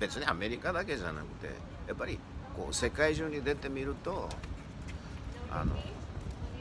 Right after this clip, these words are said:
いいっすよね。いろんなのがこう、なんか肌で、肌で感じるっていうんですか。ですから、あの、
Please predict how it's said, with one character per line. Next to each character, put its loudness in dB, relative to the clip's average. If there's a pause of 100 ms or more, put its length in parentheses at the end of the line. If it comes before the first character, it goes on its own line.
(520)
い -2
い 0
っ 0
す 2
よ 2
ね。 2 (640)
い -2
ろ 2
ん 0
な 6
の 6
が 8
こ 2 (1800)
う、 10
な 4
ん 2
か 0
肌 8
で、 6
肌 6
で 4
感 4
じ 0
る 2
っ -2
て -4
い 0
う 0
ん 2
で 2
す -6
か。 0 (1120)
で 0
す -2
か 2
ら、 -2 (380)
あ 2
の、 0